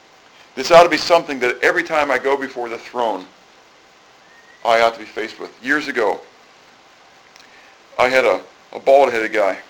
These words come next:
Oh, I shouldn't say that. Anyways. Everybody looks at him. And, and, and,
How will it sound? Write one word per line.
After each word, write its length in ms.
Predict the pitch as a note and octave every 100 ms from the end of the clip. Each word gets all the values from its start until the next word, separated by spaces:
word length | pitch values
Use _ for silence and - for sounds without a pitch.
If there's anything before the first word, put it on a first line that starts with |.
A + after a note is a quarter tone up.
| - -
Oh, 180 | A#2 G#2+ -
I 80 | G#2+
shouldn't 200 | - -
say 140 | A2
that. 180 | G2 - - - - -
Anyways. 340 | A#2+ A#2+ F#2 - - - - - - - - - - - - - - - A4 - - - - - - - - - - - -
Everybody 300 | A#2 A#2+ A2+
looks 200 | A2+ G#2
at 120 | F#2
him. 80 | F#2+ - - - - -
And, 280 | C3+ B2+ G2+ - - - -
and, 300 | A2+ - G#2+ - - - - - - - - -
and, 200 | C3+ B2+